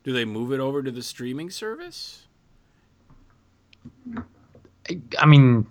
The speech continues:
Speaker 2: uh, it depends on what kind of deal Netflix has with them, 'cause a, a Netflix, um, as far as I'm aware, co-financed, like, a lot of the production on, uh,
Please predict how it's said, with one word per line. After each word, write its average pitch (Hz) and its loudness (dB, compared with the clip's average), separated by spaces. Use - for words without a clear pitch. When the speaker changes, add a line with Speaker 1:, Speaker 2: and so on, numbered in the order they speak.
Speaker 2:
uh, 80 -10
it 123 6
depends 135 8
on 113 4
what 120 6
kind 117 2
of 101 -4
deal 120 6
Netflix 120 4
has 127 6
with 156 4
them, 156 4
'cause 131 8
a, 113 8
a 120 2
Netflix, 143 4
um, 120 4
as 127 -2
far 123 8
as 110 4
I'm 120 0
aware, 117 6
co-financed, 127 4
like, 110 6
a 120 8
lot 113 8
of 107 4
the 110 4
production - 6
on, 123 8
uh, 113 6